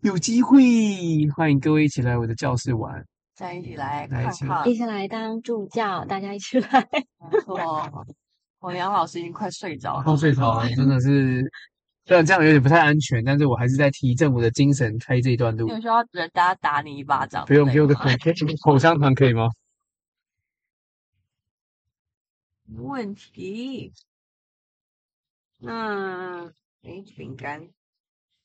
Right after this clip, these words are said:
Speaker 2: 现在有点太过 real，这一段就会很空白，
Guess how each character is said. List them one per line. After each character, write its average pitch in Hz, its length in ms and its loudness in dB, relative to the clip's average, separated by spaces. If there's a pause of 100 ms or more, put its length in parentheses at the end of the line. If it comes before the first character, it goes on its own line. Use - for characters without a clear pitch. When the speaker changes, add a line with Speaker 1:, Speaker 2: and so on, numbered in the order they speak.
(520)
Speaker 2:
现 294 80 -14
在 254 60 -8
有 220 60 -6
点 214 140 -8
太 220 200 -8
过 214 180 -6
real， 196 300 -6
这 175 80 -10
一 214 80 -6
段 214 260 -8
就 202 120 -8
会 202 160 -6
很 139 180 -20
空 156 280 -18
白， - 220 -16